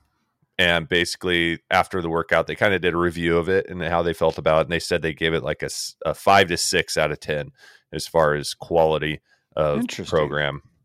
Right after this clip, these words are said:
Speaker 2: Okay.
Speaker 1: Um, basically, like, that's a lot of volume. It's, uh, sixteen clean and jerks or whatever is what they had at, in, up to ninety-five percent or ninety percent or s-, it wasn't ninety-five percent. It's, I think it was eighty-five, eighty-five or ninety percent.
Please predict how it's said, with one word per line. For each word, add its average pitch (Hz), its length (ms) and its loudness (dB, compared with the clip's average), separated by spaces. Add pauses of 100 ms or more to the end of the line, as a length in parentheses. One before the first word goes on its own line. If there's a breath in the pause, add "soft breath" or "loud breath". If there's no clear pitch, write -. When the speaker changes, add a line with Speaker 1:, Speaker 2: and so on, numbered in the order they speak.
Speaker 2:
Okay. 98 140 -4
Speaker 1:
Um, 76 340 0 (480 loud breath)
basically, 147 560 6
like, 107 240 6 (640 soft breath)
that's 151 180 6
a 117 60 8
lot 98 340 8
of 90 60 2
volume. 101 600 4 (280 loud breath)
It's, - 180 -8
uh, 95 280 4
sixteen 107 520 0
clean 101 240 -2
and 90 60 -4
jerks 92 280 -2
or 101 60 -2
whatever 92 260 4
is 82 140 -4
what 87 120 0
they 85 140 2
had 85 320 4 (140)
at, 82 420 2
in, 82 140 -4 (520)
up - 260 0
to 90 260 0
ninety-five 85 640 2
percent 85 360 -4
or 78 100 -6
ninety 80 280 -2
percent 80 380 -6
or 78 40 -6
s-, - 160 -12
it 90 80 -6
wasn't 92 240 0
ninety-five 76 400 -4
percent. - 320 -14
It's, - 240 -20
I - 60 -10
think 87 140 -10
it 82 40 -8
was 76 140 -12
eighty-five, 73 540 -6 (260)
eighty-five 85 360 0
or 76 40 -4
ninety 76 240 -4
percent. - 340 -6